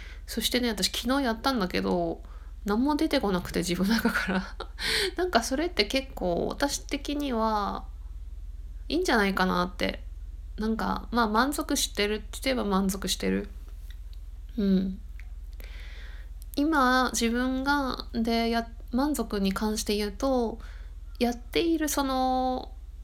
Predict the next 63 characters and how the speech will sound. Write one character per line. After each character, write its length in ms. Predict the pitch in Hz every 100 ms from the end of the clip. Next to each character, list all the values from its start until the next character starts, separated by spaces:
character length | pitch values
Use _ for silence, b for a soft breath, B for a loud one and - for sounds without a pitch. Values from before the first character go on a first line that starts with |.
| - - -
何 280 | 247 262 247
か 280 | 208 214 -
行 300 | - 285 285
動 200 | 285 285
と 140 | 285
か 400 | - 226 220 214
仕 160 | - 226
事 280 | 226 226 233
と 140 | 226
か、 180 | 226 196
具 140 | 196
体 260 | 196 254 285
的 260 | 285 285 294
に 160 | 311 -
こ 180 | -
れ 120 | 262 269
を 120 | 277
し 100 | -
て 120 | 262
る 100 | 277
か 140 | 277
ら 60 | 233
満 240 | 208 202
足 180 | 196 190
し 60 | -
て 140 | 208
ま 140 | 196 202
す 100 | -
と 100 | 190
か 140 | 190
っ 40 |
て 260 | - - 202
い 120 | 196
う 100 | 226
ん 100 | 233
で 140 | 202 190
は 120 | 190
な 120 | 190
く 140 | 185 190
っ 20 | - -
て、 380 | 262 254 220 226 B B B
な 80 | 302
ん 80 | 320
と 100 | 381
な 140 | 381
く 400 | 392 - 254 240
こ 240 | 226 226 214
う 20 |
自 160 | 202 214
分 140 | 262
の 80 | 285
こ 120 | 311
と 100 | 302
を 60 | 269
信 260 | - 208 208
頼 180 | 214
し 80 | 208
て 140 | - 220
い 120 | 214
て、 500 | - 220 214 214 - B B B B B B B B -
な 80 |
ん 120 | 233 226
か 440 | 214 208 202 -